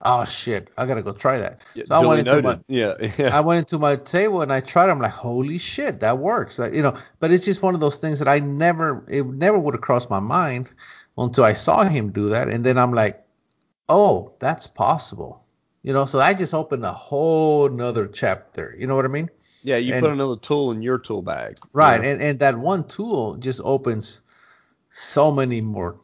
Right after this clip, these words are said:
Speaker 1: more possibilities, right? It's, it's, it's not just that one tool. It just, it's, it's like getting a freaking drill, right? <laughs> You get a drill, and all of a sudden you
Speaker 2: But,
Speaker 1: can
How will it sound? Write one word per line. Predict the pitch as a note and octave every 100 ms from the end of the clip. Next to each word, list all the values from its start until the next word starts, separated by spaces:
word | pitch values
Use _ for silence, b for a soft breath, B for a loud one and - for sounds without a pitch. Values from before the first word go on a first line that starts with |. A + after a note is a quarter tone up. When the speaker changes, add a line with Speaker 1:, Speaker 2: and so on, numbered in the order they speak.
| -
Speaker 1:
more | A2 G2+
possibilities, | - G2 G2+ G2+ D3 F3+ A2 G#2
right? | E2+ C3+ C#3+
It's, | B2+ B2+
it's, | D3+ - - - - -
it's | D3 D#3
not | F3 E3
just | D#3+ -
that | G2 F#2
one | A2+ C#3+ B2
tool. | - G#2 F#2 E2+
It |
just, | B2+ C3 -
it's, | - B2 - - B B B B
it's | F#3+
like | G3 D3+
getting | C#3 D3 C3+
a | A2+
freaking | - D3 C3 G#2+
drill, | A2 D3+ G#2
right? | F#2 G#2 A2+ - B B B -
<laughs> | - D#3 A#2
You | D3
get | D3+ C3+
a |
drill, | G#2+ B2 E3
and | C3
all | C3+
of |
a | B2
sudden | C#3 B2
you | A#2+
Speaker 2:
But, |
Speaker 1:
can | A#2 G#2 F#2